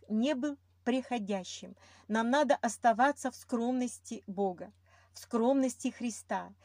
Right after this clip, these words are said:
Эта скромность не отвечает нашим житейским представлениям о скромности. Эта скромность хвалится своей немощью, чтобы в нас проявилась сила Христа. Бог избрал немудрое мира,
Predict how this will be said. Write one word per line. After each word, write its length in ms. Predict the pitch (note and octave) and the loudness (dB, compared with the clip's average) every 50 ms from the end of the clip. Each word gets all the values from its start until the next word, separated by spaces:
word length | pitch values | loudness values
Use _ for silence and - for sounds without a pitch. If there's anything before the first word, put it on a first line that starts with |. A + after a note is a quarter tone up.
| - - - - | -20 -18 -6 0
Эта 280 | - B3 B3 - B3+ | 0 0 2 2 0
скромность 580 | B3 - - C#4 C#4 D4+ D#4 D4+ C#4+ C#4 B3+ - _ _ _ _ - _ | 0 0 0 2 2 4 4 4 2 2 0 -2 _ _ _ _ -16 _
не 220 | - A#3 B3 C4 C#4 | -2 0 2 4 4
отвечает 640 | C#4 C4+ - B3+ A3+ - - D4 D4 C#4 C4+ C4+ - | 2 0 -2 -4 -4 -2 2 2 4 4 4 2 2
нашим 360 | B3 B3+ B3 - - A#3+ G#3+ | 0 0 0 0 -2 -4 -4
житейским 560 | G3+ A#3 G#3 - B3+ B3 B3 - - A#3 G#3 | -4 -6 -4 -2 -2 -2 -2 -2 -4 -4 -4
представлениям 680 | G3+ A3 G#3 - - A3 G#3+ A3 A3+ A#3 A3+ A3 A3 G#3+ - | -4 -6 -8 -4 -4 -2 -2 0 0 0 0 0 -2 -2 -4
о 80 | - G#3 | -4 -6
скромности. 580 | - - - A3 A3 G#3 G3 F3+ F3+ - - | -6 -6 -6 -4 -2 -2 -4 -4 -6 -6 -6
Эта 200 | G#3+ A3 - C4 | -6 -2 -2 -2
скромность 520 | B3 - - C#4+ D4+ D4+ D4 C#4 C4+ B3 - _ - - - - - - | -4 -2 -2 0 2 2 4 4 2 2 0 _ -20 -20 -20 -20 -20 -16
хвалится 580 | - - A3+ C4 C4+ C#4 C4+ C4+ - - - C4 | -6 2 6 6 6 6 4 2 -2 -2 -4 -6
своей 320 | - - A3 B3 B3+ B3+ | -4 -2 0 4 4 4
немощью, 680 | B3+ B3+ C#4 D#4 E4+ D#4 B3 G#3 G3 - - - - - _ _ _ _ _ _ _ _ _ _ _ _ _ _ _ _ _ _ _ _ - | 4 4 2 2 0 0 0 -2 -4 -6 -12 -14 -16 -18 _ _ _ _ _ _ _ _ _ _ _ _ _ _ _ _ _ _ _ _ -16
чтобы 380 | - - - C4 C4 A3 C4+ C4+ | -6 2 4 4 6 6 6 6
в 40 | B3 | 6
нас 320 | C4 D4+ E4+ E4 - - | 6 4 4 2 0 -2
проявилась 640 | - C#4+ C#4 C#4 C4+ A#3+ C4+ C4+ B3 A#3+ A3+ G#3 | -4 -2 0 0 0 0 0 0 0 -2 -4 -4
сила 240 | - A#3 A3 G#3 G3 | -6 -6 -4 -4 -6
Христа. 460 | G3 - G#3 G3+ - - - - - - - - _ _ _ _ _ _ - - - - - | -6 -8 -10 -10 -10 -10 -10 -10 -10 -12 -18 -20 _ _ _ _ _ _ -20 -20 -18 -6 2
Бог 280 | G3+ C#4+ D#4+ - - | 4 4 4 6 4
избрал 500 | C#4+ C#4+ B3+ B3 G#3+ B3+ C4 D4 D#4 D#4 | 2 2 2 2 2 6 8 8 8 8
немудрое 640 | C#4 C4 C4+ C4 C4 C#4 D#4 D4+ A#3+ C4 B3 B3 A#3+ | 6 4 4 4 4 4 2 2 0 0 0 0 0
мира, 440 | A#3 B3 D4+ F4 F4 D4+ G3+ F#3+ | 0 0 -2 -2 -2 -4 -4 -6